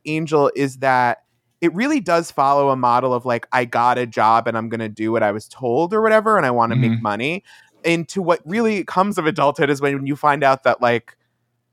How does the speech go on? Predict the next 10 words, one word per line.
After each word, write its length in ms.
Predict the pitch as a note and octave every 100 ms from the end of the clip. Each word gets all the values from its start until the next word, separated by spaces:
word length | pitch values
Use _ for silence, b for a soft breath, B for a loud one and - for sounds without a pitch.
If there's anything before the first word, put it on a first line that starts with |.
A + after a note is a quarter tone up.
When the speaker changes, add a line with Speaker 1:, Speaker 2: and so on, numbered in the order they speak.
| _
Speaker 1:
the 100 | A#2+
powers 340 | F#3+ F3 F3+
that 120 | F3+ F#3
be 160 | D#3+
and 200 | C#3+ E3+
the 80 | F#3+
senior 360 | F3 D#3 C3 B2+
partners 800 | C3 B2+ - A2+ A2 A2+ A#2+ - _ _ _ _ _ _ _ -
are 160 | G3
kinda 580 | F3 - A3 A#3+ A#3+ G#3